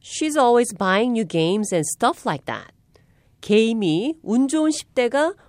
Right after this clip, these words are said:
엄마로부터 받는 여러 가지 선물 가운데 하나라는 것을 보여줍니다.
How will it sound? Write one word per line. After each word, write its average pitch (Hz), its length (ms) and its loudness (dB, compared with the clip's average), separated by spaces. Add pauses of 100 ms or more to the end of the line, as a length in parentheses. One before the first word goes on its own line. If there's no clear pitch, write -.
엄마로부터 247 680 2
받는 240 580 -2 (120)
여러 202 240 2
가지 220 220 0
선물 294 340 -2
가운데 254 300 -2
하나라는 339 560 -2
것을 190 220 -2
보여줍니다. 120 640 -8